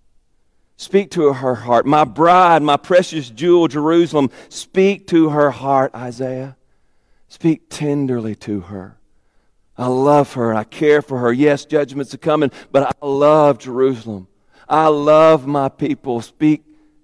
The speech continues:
tenderly to her and comfort her as she goes into the days of judgment ahead. Speak to her, comfort her, encourage her, and cry to her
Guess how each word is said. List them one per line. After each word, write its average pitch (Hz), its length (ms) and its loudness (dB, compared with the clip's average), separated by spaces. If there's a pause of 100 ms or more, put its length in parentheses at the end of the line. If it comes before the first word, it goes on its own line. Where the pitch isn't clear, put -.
(580)
tenderly 110 680 -4
to 85 220 -10
her 76 440 -20 (800)
and 92 180 -8
comfort 147 680 -4
her 85 460 -4 (1000)
as 82 120 -8
she 110 240 -8
goes 107 380 0
into 101 300 -2
the 87 100 -4
days 92 520 -2
of 80 180 -12
judgment 85 560 -4
ahead. 82 520 -8
Speak 120 480 -6
to 98 140 -10
her, 90 100 -8 (480)
comfort 120 420 -6
her, 82 200 -4
encourage 127 800 0
her, 90 220 -2 (260)
and 101 220 -4
cry 143 520 -2
to 139 340 -4
her 117 440 0